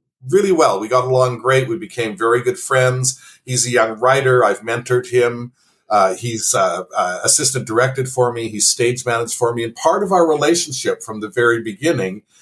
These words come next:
is once a week, I would show him a movie from the twentieth century.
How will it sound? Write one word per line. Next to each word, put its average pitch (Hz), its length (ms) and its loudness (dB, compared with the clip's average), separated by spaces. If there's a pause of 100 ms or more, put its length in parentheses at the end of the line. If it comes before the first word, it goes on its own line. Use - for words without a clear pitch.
(280)
is 131 320 2
once 156 300 2
a 180 40 4
week, 120 360 -2
I 117 180 4
would 127 180 2
show 131 360 2
him 139 240 0
a 131 80 2
movie 113 360 0
from 107 200 -8
the 98 80 -6
twentieth 127 420 -2
century. 95 800 -4